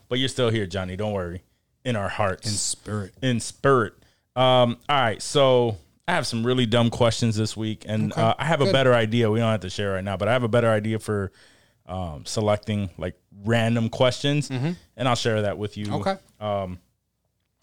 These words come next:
Speaker 1: another time. But this one was just, like, a,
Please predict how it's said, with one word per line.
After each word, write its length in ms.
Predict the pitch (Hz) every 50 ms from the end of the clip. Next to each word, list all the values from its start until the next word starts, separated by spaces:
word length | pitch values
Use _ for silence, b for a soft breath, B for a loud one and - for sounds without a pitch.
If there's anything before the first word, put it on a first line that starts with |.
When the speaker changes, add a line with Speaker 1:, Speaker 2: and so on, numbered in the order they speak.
| - -
Speaker 1:
another 260 | 117 117 113 95 95
time. 320 | - - 147 143 131 120
But 300 | 101 104 117 110 101 - B B B B B B B -
this 240 | 113 127 208 247 -
one 140 | 269 254 247
was 180 | 233 208 170 151
just, 220 | 160 151 - -
like, 260 | 139 135 131 - -
a, 180 | - 120 113